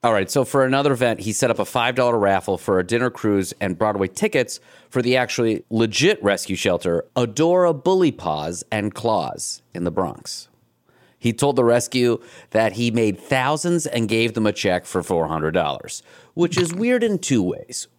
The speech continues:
Why not just say you only made four hundred dollars?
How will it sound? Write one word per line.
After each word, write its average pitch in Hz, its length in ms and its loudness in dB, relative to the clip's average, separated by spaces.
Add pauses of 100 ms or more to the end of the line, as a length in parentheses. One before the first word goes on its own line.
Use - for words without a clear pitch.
Why 107 480 2
not 202 220 -2
just 202 180 -2
say 190 140 0
you 185 120 2
only 180 200 0
made 175 200 0
four 170 220 2
hundred 156 260 0
dollars? 110 520 0